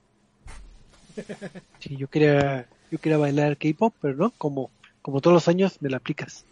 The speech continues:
Speaker 2: otra vez. Pero bueno,
Speaker 1: <laughs>
Speaker 2: este,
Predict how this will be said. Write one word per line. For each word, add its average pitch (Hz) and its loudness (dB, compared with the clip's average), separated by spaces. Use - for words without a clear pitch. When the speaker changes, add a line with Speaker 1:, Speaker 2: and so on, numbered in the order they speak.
Speaker 2:
otra 135 -6
vez. - -14
Pero 151 6
bueno, 247 8
Speaker 1:
<laughs> - -16
Speaker 2:
este, 160 -2